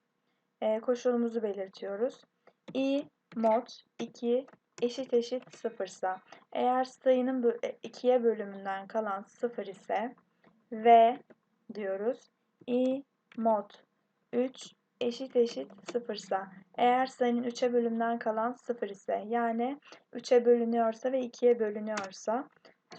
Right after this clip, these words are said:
süslü parantez, printf, yüzde D, alt alt dediği için slash n,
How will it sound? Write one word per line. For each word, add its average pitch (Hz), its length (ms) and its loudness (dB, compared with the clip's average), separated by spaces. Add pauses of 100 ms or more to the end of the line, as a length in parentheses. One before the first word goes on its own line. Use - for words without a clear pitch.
süslü 240 260 -2
parantez, 220 760 -2
printf, 240 680 -2 (1700)
yüzde 220 560 -2
D, 220 320 2 (640)
alt 240 300 2
alt 233 300 -2
dediği 233 200 -2
için 220 260 -8
slash 240 500 -4
n, 269 260 -4